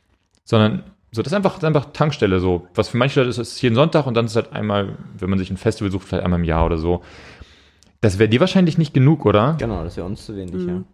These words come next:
Speaker 1: Ja.
Speaker 3: Und das, und das ist aber grad genau der Punkt, den ich interessant finde, dass ich glaube, ich heute, wo ich nicht mehr so krass in der Gemeinde bin,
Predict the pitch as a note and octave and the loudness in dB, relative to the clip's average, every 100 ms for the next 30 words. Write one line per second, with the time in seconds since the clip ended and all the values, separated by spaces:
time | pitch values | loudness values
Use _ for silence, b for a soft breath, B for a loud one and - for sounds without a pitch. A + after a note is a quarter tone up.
0 | _ - A#2 A2 - A3 A#3+ - A#3 A#3 | _ -6 -2 0 0 0 0 -2 0 2
1 | D#4+ D4+ C4+ B3+ B3 B3 A3 A3+ A#3 A#3+ | 2 0 0 0 0 0 0 0 -2 -4
2 | A3+ G3+ G3 G3 G3+ A3+ C#4+ A3 A3 G#3+ | -6 -6 -6 -4 0 0 0 -4 -2 -2
3 | G3+ - G#3 G3+ G3+ G#3+ G#3+ A#3+ B3 G3+ | -2 0 2 2 -2 0 2 2 0 -2
4 | F#3+ A#3 B3+ A#3 G3 - G3 G#3 G3 F#3 | -2 -4 -4 -4 -6 -6 -6 -2 -2 0
5 | F#3 A3 C#4 G#3 A3 C#4+ | 0 0 0 0 -2 -2